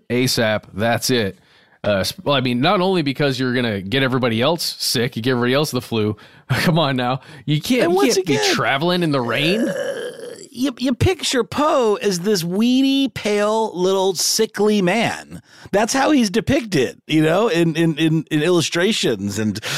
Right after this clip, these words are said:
Speaker 2: you know, as just being. I mean, he was, you know, uh, a, a sort of prone to ill health, wasn't he? Is, isn't that, is, is that not true either? I just, I just don't know what to believe.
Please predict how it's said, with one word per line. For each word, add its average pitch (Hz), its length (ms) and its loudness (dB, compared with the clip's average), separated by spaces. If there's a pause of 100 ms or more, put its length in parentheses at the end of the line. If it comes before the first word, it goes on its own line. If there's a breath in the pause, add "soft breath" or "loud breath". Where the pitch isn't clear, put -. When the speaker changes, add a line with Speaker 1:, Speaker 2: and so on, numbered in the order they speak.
(160 loud breath)
Speaker 2:
you 127 140 2
know, 123 120 4
as 131 140 2
just 123 240 -2
being. 147 420 0
I 135 260 -2
mean, 147 120 2
he 175 80 2
was, 170 600 0
you 113 120 0
know, 95 280 -2
uh, 90 460 -2 (340)
a, 90 220 -6
a 95 40 -2
sort 104 480 -2
of 90 260 -4 (640 loud breath)
prone 131 580 2
to 92 460 -2 (400)
ill 110 160 0
health, 107 420 -4
wasn't 165 280 2
he? 294 180 0 (200)
Is, 147 100 0
isn't 170 300 0
that, 185 160 0
is, 143 140 -2
is 139 140 -2
that 196 180 0
not 226 180 0
true 247 200 -2
either? 277 260 -2
I 214 80 0
just, 220 160 -2
I 208 100 -2
just 196 120 -6
don't 196 140 -2
know 185 60 2
what 175 140 2
to 139 60 -4
believe. 98 380 -4